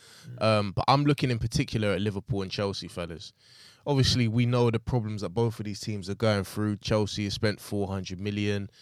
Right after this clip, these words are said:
Speaker 2: and they're in tenth. Liverpool have lost
Speaker 1: Chelsea.
Speaker 2: that in-, they've lost that intensity, they've lost that edge.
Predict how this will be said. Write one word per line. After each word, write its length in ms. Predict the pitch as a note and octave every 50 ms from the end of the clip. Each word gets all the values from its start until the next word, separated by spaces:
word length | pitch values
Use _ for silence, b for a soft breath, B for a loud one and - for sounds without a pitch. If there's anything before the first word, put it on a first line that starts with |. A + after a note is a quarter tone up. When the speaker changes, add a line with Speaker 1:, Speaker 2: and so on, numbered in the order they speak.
| b b b b -
Speaker 2:
and 500 | - F#2+ G2 F#2+ F#2 F2+ F2+ F2+ F2+ F2+
they're 200 | F2+ F#2+ F2+ F2+
in 100 | F2 F2
tenth. 580 | - - A2 A2 A2 G#2+ - - - - - - b b b b b b b b b b
Liverpool 680 | - G#2+ A#2 G#2+ A2 G#2 - A#2+ A#2 A2 G#2+ G#2 G2+ F#2 F2+
have 140 | F#2+ F#2 G2+
lost 480 | G#2+ A2 G#2 A2 - - - - -
Speaker 1:
Chelsea. 140 | - G2 D3 C#3
Speaker 2:
that 220 | A#2 A#2 - -
in-, 200 | G#2+ A2 G#2+ G2
they've 220 | E2 G#2 G#2 F#2 G2+
lost 240 | A2+ A2 G#2+ - -
that 160 | A2+ G2 -
intensity, 500 | G#2 G2 - - A#2 A2 - - G2+ G2+
they've 200 | F#2+ F#2+ F#2 F#2+
lost 180 | A2+ A#2 A#2
that 180 | - A2+ - -
edge. 340 | - G2+ G2+ G2+ G2 F#2+